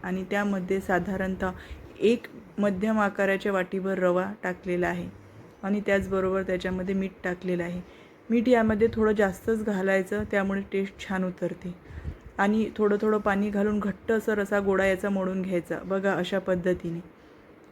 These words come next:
आपण जसं पुऱ्यांसाठी करतो ना, तशा पद्धतीचा गोळा बनवायचा. आता गोळा आपण दहा पंधरा मिनटं मुरण्यासाठी बाजूला ठेवूया आणि तोपर्यंत भाजी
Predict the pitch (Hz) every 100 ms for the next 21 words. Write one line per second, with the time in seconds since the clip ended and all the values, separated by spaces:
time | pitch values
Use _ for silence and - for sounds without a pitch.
0 | - - - - - - - - 196 214
1 | 214 214 220 226 214 202 202 214 208 214
2 | 202 185 208 220 220 208 202 202 196 180
3 | 190 190 202 196 185 185 190 180 170 170
4 | 165 - - - - - - 202 233 214
5 | 220 214 214 226 214 208 208 208 214 208
6 | 208 220 214 208 196 202 214 208 202 196
7 | 185 202 202 208 190 190 202 247 196 208
8 | 208 202 202 202 202 208 180 180 214